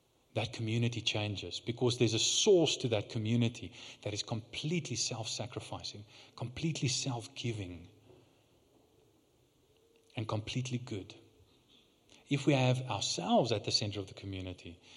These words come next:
that community will have at the heart of it something that is not completely good and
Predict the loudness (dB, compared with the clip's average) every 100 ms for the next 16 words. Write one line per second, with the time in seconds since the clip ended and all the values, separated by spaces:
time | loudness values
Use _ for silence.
0 | -12 -8 -8 -6 -2 2 2 0 -6 -8
1 | -16 -20 _ -6 -2 -2 0 0 0 2
2 | 0 0 -4 -4 -4 -4 -4 -4 -4 -4
3 | -2 -4 -6 -8 -10 -10 -8 -8 -10 -12
4 | -18 -20 -20 -8 -4 -4